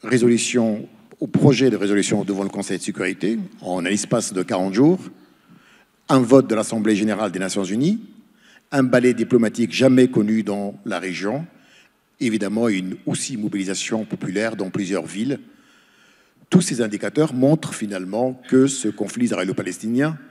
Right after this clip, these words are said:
et bien sûr incarné par l'actualité,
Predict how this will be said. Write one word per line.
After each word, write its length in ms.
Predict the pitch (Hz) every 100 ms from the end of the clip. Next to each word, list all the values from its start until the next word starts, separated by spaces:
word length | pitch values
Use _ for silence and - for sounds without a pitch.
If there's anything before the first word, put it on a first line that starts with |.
| - _ - _ _ _ _ _ -
et 320 | 226 190 - -
bien 140 | 95
sûr 400 | - 135 127 104 - -
incarné 680 | 131 127 131 110 156 190
par 180 | 190 98
l'actualité, 760 | 95 - 117 101 95 113 104